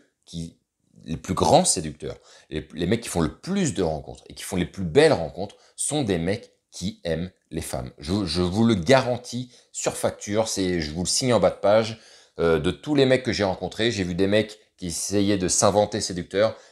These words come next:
et des mecs qui étaient vraiment séducteurs dans l'âme, qui savaient peut-être pas comment faire, mais qui avaient déjà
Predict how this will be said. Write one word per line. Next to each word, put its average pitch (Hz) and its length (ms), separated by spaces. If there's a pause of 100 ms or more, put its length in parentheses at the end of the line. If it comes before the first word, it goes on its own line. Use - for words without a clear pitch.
et - 80
des 85 80
mecs 98 160
qui 87 80
étaient 82 160
vraiment 101 480
séducteurs 95 420
dans 85 100
l'âme, 92 200
qui - 80
savaient 85 180
peut-être 101 160
pas 110 100
comment 107 180
faire, - 160
mais 85 100
qui - 80
avaient 85 140
déjà 87 400